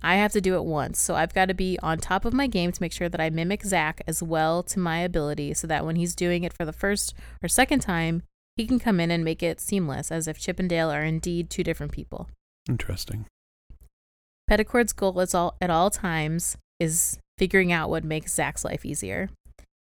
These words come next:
Speaker 1: He do-, he generally doesn't receive the scripts before he gets to set,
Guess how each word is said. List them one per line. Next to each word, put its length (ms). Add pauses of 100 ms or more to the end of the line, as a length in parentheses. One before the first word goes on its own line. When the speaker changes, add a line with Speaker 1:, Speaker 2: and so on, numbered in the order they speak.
Speaker 1:
He 40
do-, 140 (120)
he 80
generally 380
doesn't 240
receive 380
the 60
scripts 340
before 340
he 80
gets 240
to 60
set, 400